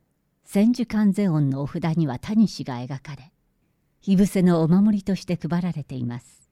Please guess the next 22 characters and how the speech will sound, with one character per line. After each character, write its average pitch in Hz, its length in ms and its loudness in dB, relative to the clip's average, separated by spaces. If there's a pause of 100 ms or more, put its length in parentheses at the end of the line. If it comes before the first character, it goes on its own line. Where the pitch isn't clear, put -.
(2000)
慶 226 220 4
長 214 240 0
十 175 240 0
一 165 300 -4
年、 127 180 -6 (1600)
湯 180 120 2
沢 202 320 0
城 185 220 -2
代 135 300 -10 (360)
佐 214 160 -6
竹 175 220 -4
義 151 240 -4
胤 180 240 -2
公 135 240 -10
は、 135 220 -10 (880)
守 - 220 -4
護 165 240 -4
安 180 180 0
泰 175 220 -2
の 160 140 0
た 147 180 -8
め、 139 260 -6